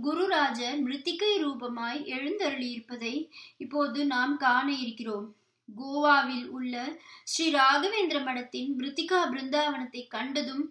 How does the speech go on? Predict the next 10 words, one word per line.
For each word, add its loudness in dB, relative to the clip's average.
எனக்கு -6
சட்டென்று 0
நினைவிற்கு -2
வந்தது -6
நாமக்கல் 0
தான். -4
கோவாவிற்கு 0
வந்த -4
இன்னொரு -2
கல் -4